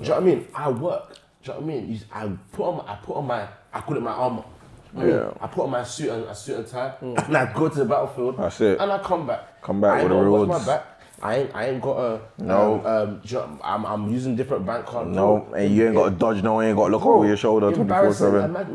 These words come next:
Speaker 1: imagine taking
Speaker 2: Mm.
Speaker 1: a girl to a hotel, and then halfway through the night,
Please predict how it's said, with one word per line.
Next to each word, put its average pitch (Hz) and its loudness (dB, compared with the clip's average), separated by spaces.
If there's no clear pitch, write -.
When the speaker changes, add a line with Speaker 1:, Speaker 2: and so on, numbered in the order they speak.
Speaker 1:
imagine 180 -6
taking 160 -6
Speaker 2:
Mm. 90 -4
Speaker 1:
a 107 -12
girl 135 -6
to 127 -12
a 110 -8
hotel, 110 -10
and 110 -4
then 101 -6
halfway - -12
through 120 -6
the 107 -2
night, 107 -6